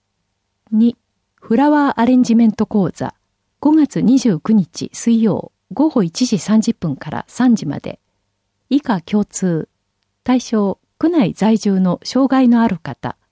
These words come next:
各クラス十名。費用、一回百円。減免制度あり。二のフラワーアレンジメント講座は、聖火代が別途千円程度かかります。会場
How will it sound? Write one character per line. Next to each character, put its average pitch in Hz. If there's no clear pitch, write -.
各 -
ク 208
ラ 165
ス -
十 233
名。 170
費 262
用、 190
一 175
回 233
百 196
円。 180
減 277
免 277
制 214
度 -
あ 175
り。 170
二 285
の 240
フ -
ラ 254
ワ 254
ー -
ア 226
レ 247
ン 226
ジ -
メ 220
ン 214
ト 208
講 196
座 -
は、 123
聖 285
火 277
代 247
が 214
別 254
途 -
千 254
円 247
程 220
度 -
か -
か -
り 165
ま 190
す。 -
会 254
場 226